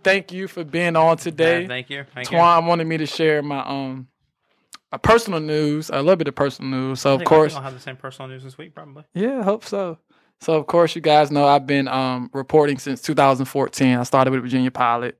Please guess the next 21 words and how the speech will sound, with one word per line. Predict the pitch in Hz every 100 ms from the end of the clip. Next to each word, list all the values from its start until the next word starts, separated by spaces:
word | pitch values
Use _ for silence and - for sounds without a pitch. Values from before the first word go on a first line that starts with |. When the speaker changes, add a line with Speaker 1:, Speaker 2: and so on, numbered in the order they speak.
| -
Speaker 1:
back | 127
in | 131
two | 139
thousand | 131 120 123
fourteen. | - 127 - 135 127 123 120 _ - - _
Went | 135 139
with | 135
another | 127 131 127
company. | - 135 127 135 127 127 123
Uh, | 120 117
now | 117 123
we're | 120
doing | 120 117
I | 120
sixty-four | - - - - 127
Sports. | 117 - 131 131 -
So, | 127 123 120 117 _ _ _ _ -
um, | 156 151 143 135 -
I | 175
decided, | 208 220 - 226 220 175 165 165 - - -
uh, | 147 151 151 147